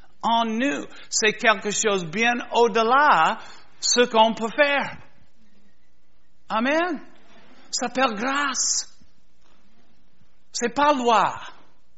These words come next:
et des œuvres. C'est grâce et la foi. Amen. Et maintenant, on peut vivre comme on voit Abraham, Isaac et Jacob.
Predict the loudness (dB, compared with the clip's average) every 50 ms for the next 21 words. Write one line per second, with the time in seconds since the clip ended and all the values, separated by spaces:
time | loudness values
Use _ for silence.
0 | -16 -16 -16 -16 -16 -8 -4 -2 0 2 2 2 2 0 0 0 0 0 0 -4
1 | -8 -12 -14 -14 -14 -14 -14 -16 -16 -14 -14 -14 -14 -14 -14 -14 -14 -12 -10 -4
2 | -2 -2 -2 0 0 2 6 6 8 10 10 8 8 6 4 4 4 2 0 -2
3 | -8 -14 -16 -16 -16 -14 -16 -16 -10 -2 0 2 2 2 2 0 4 6 8 8
4 | 8 8 6 2 -4 -8 -12 -14 -14 -14 -14 -14 -14 -16 -16 -16 -16 -14 -14 -14
5 | -16 -16 -16 -16 -16 -16 -16 -16 -10 -4 0 0 2 4 4 2 2 2 0 -4
6 | -6 -8 -12 -14 -16 -16 -16 -16 -16 -16 -16 -16 -16 -16 -16 -14 -14 -14 -10 -6
7 | -2 4 6 6 6 6 8 8 8 8 8 8 6 6 6 4 0 2 4 6
8 | 6 6 6 2 0 0 2 2 4 4 4 4 4 2 2 0 -4 -8 -10 -12
9 | -14 -14 -14 -14 -14 -14 -14 -14 -14 -14 -14 -14 -14 -14 -14 -14 -10 2 6 8
10 | 8 10 10 10 8 10 10 12 12 12 12 12 12 12 12 12 10 8 6 6
11 | 6 6 4 2 -2 -4 -4 -2 2 4 6 6 4 4 0 -2 -2 0 2 4
12 | 4 4 4 2 -2 -2 -2 -4 -8